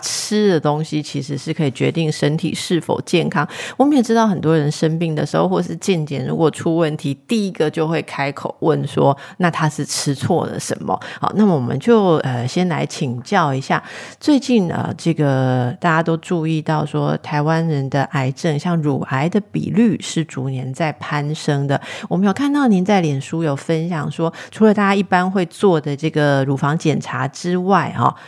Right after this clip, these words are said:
，G I M物件，哈，吃的东西也非常的重要。我们就来请教营养师，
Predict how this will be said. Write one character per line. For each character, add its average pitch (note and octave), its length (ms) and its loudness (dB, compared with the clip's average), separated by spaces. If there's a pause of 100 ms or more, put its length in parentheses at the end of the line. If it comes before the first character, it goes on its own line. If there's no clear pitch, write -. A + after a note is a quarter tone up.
(200)
，G F#3 120 4
I D3 220 2
M C3 100 -4
物 B2+ 100 -2
件， C3+ 300 -6
哈， B2 120 -10
吃 - 280 0
的 F3+ 120 2
东 D#3 240 -4
西 D3+ 180 -12
也 C3 140 -8
非 D#3+ 360 -2
常 - 300 -14 (160)
的 - 240 -10
重 C3+ 340 -2
要。 C#3 240 2 (220)
我 C#3+ 60 -4
们 D3+ 120 -2
就 D4+ 140 0
来 A3 160 4
请 C3+ 340 -2
教 E3 380 2
营 C#3+ 120 -4
养 D3+ 220 -2
师， D3+ 300 -2